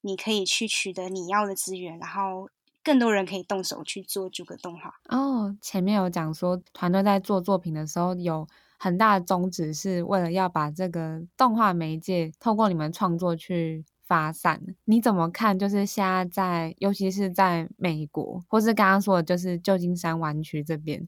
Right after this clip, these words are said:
Speaker 2: 逐格动画的圈子在美国是怎么样？虽然说大家都团队都小而精，然后可是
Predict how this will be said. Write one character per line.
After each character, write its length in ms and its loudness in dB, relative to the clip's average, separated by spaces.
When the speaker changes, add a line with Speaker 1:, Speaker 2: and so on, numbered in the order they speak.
Speaker 2:
逐 200 4
格 200 4
动 280 4
画 200 4
的 420 -2
圈 400 2
子 340 -10
在 140 4
美 160 2
国 180 -4
是 340 -2
怎 140 0
么 160 -2
样？ 360 -2
虽 160 2
然 100 4
说 160 6
大 120 4
家 120 6
都 200 4
团 320 0
队 180 4
都 320 0
小 320 2
而 200 0
精， 480 -4
然 120 -2
后 140 6
可 100 -2
是 320 2